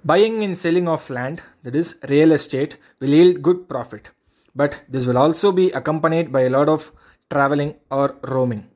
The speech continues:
Vehicle. Do not indulge in buying new vehicles for the next thirty months. It is better to use hired vehicles. Marriage. Favorable time for marriage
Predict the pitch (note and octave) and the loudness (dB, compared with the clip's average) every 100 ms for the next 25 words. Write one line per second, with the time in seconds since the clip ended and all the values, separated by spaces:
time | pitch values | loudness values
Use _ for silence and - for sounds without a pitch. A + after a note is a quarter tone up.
0 | _ _ _ _ _ _ _ _ _ _ | _ _ _ _ _ _ _ _ _ _
1 | _ _ _ _ _ _ _ - B2 D3+ | _ _ _ _ _ _ _ 0 2 2
2 | D3 G#2+ - _ _ _ D3 C#3+ E3 G#3+ | 0 -10 -10 _ _ _ -6 0 2 0
3 | G#3+ D3+ D#3 F3+ F3 E3 C#3 D3 E3 D#3 | -2 -4 2 2 2 -2 -2 -2 -2 -2
4 | D#3+ F#3+ D#3+ C#3+ C#3+ D3+ D#3 - C#3 C3 | -2 0 0 0 -2 -4 -4 -6 -6 -4
5 | C3 D#3+ - - - C#3 B2+ C3 A2 G#2+ | -4 -4 -6 -10 -4 -4 -2 -4 -4 -10
6 | - _ _ - B2 C3 B2 B2 D3 D3 | -12 _ _ -12 -4 -2 -2 0 0 2
7 | F#3+ G3 - _ - C3+ D3+ F3 F3 - | 2 0 -12 _ -8 2 4 4 2 -12
8 | - C#3+ C#3+ E3+ D#3+ B2 C3+ B2+ A2+ G#2+ | -8 -4 2 2 0 -4 -4 -4 -10 -10
9 | - - _ _ _ _ _ _ _ _ | -8 -10 _ _ _ _ _ _ _ _
10 | _ _ _ B2 C3+ B2+ - - - _ | _ _ _ 0 2 2 -2 -8 -10 _
11 | - _ _ _ _ _ _ - E3+ F#3 | -20 _ _ _ _ _ _ -2 2 4
12 | G#3+ A3+ G#3+ E3+ E3+ F3+ F3 D3 C#3+ D3 | 4 2 2 0 -2 -2 -2 2 4 6
13 | D#3+ | 4